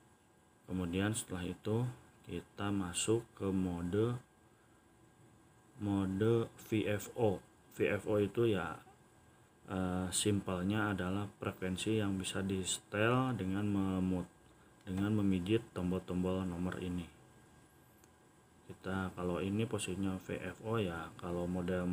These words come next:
U-, Baofeng U V lima R itu cari yang tulisannya V strip M.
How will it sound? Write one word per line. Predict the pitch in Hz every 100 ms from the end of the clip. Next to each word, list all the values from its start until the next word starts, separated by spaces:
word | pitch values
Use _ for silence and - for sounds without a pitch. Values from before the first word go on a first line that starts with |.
| 90 - - - - - - -
U-, | 107 101 95
Baofeng | 92 98 101 95 101 98 101 104 104 104 -
U | 104 -
V | 98 92 92
lima | 92 90 85
R | 101 110 120
itu | 104 95 113 117 120 - - - - - -
cari | - 95 98 117 135 135 -
yang | 104 107 117 131 139 - - - - - - - - - - - -
tulisannya | - 104 101 95 107 117
V | - 127 139 156 - - - -
strip | - - 117 -
M. | 120 101 82